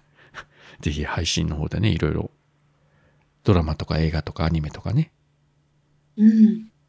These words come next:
Speaker 1: この猛暑ですから、もう引きこもる方がいいと思いますよ。無理して出らずに。
Speaker 2: いや、本当だよ。
Speaker 1: うん。と言っても、あの、映画オタクの私は映画館行きますけどね。頑張って。
Speaker 2: うん。まあ、だろうね。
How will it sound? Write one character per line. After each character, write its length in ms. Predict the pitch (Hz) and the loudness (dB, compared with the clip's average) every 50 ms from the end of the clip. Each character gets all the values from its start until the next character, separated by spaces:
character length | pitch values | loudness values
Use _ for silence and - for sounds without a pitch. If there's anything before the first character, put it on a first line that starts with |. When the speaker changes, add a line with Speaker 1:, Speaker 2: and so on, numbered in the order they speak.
| _ _ _ _ _ _ _ _ _ - | _ _ _ _ _ _ _ _ _ -2
Speaker 1:
こ 120 | - 117 | 2 2
の 100 | 107 98 | 4 4
猛 160 | 98 110 123 131 | 6 6 4 4
暑 100 | - 117 | 4 2
で 120 | 92 80 | -2 -2
す 80 | - - | -2 -4
か 120 | - 85 | -4 -4
ら、 100 | 82 85 | -4 -2
も 200 | 90 101 98 95 | -2 -2 -2 -2
う 20 | |
引 40 | 92 87 | -2 -6
き 180 | - - - | -8 -10 -2
こ 120 | - - 120 | 2 2 4
も 120 | 135 147 | 4 4
る 60 | 139 | 2
方 100 | 117 92 | 2 0
が 100 | 85 87 | 0 -2
い 40 | 110 | 0
い 20 | |
と 100 | - 117 | 0 0
思 100 | 117 139 143 | 2 2 2
い 40 | 147 | 2
ま 100 | 160 156 | 2 0
す 120 | - 107 | -2 -4
よ。 120 | 104 - - _ | -6 -6 -8 _
無 100 | - 98 | -4 -2
理 80 | 92 95 | -2 -2
し 80 | - - | -2 -2
て 200 | - 90 - - _ | -4 -4 -4 -4 _
出 100 | - 92 | 0 2
ら 120 | 87 87 | 2 0
ず 120 | 98 - - | -2 -6 -10
に。 180 | - - - _ _ _ _ _ _ _ _ _ _ _ _ _ - | -10 -12 -14 _ _ _ _ _ _ _ _ _ _ _ _ _ 0
Speaker 2:
い 60 | 240 | 2
や、 80 | 214 220 | 2 2
本 360 | 208 202 202 214 240 269 277 | 0 2 6 6 8 6 6
当 160 | - 320 311 | 4 2 4
だ 100 | 320 330 | 6 4
よ。 420 | 302 262 202 175 165 160 160 165 180 196 - _ _ _ _ _ | 6 6 4 2 2 -2 -4 -8 -10 -14 -18 _ _ _ _ _
Speaker 1:
う 100 | - - | -4 -2
ん。 300 | 131 117 - - - - _ _ _ _ _ _ _ _ _ _ _ _ _ | 0 0 -2 -4 -8 -12 _ _ _ _ _ _ _ _ _ _ _ _ _
と 100 | - 113 | 0 0
言 80 | 113 | 0
っ 20 | 113 | 0
て 160 | - - 120 | 2 0 2
も、 160 | 107 92 87 | 2 2 0
あ 40 | 87 | 0
の、 340 | 87 90 87 87 92 98 - _ _ | -2 -2 -2 -2 -4 -4 -6 _ _
映 200 | - 113 107 101 | 2 4 4 6
画 160 | 101 104 101 | 4 4 4
オ 100 | 104 104 | 4 2
タ 120 | - 95 85 | 2 2 0
ク 100 | - 78 | 0 -2
の 100 | 78 78 | -2 -2
私 380 | 80 - 85 - - - - | -2 -4 -6 -6 -6 -6 -4
は 120 | 82 82 - | -4 -2 -2
映 100 | 95 87 | -2 -2
画 120 | 87 85 | -2 -2
館 140 | - 82 80 | -4 -6 -8
行 80 | 78 - | -6 -4
き 60 | 98 | -4
ま 100 | 95 92 | -4 -4
す 120 | - - | -4 -6
け 80 | - - | -10 -10
ど 120 | - 73 | -10 -8
ね。 200 | 80 92 - - _ _ | -8 -8 -10 -12 _ _
頑 140 | - - 73 | -8 -8 -6
張 80 | 69 73 | -8 -10
っ 40 | |
て。 140 | - - - - - - _ _ _ _ _ _ _ _ _ _ 240 | -4 -4 -4 -4 -4 -8 _ _ _ _ _ _ _ _ _ _ -8
Speaker 2:
う 40 | 185 | -6
ん。 400 | 180 170 170 170 170 - - 170 | -6 -4 -6 -8 -8 -10 -14 -8
ま 300 | 180 190 247 262 269 - | -6 -2 0 0 0 0
あ、 40 | 185 | -2
だ 200 | - - 190 185 | 0 2 0 2
ろ 120 | - 202 175 | 2 2 2
う 80 | 170 | 2
ね。 220 | 165 165 165 165 | 0 0 -2 -2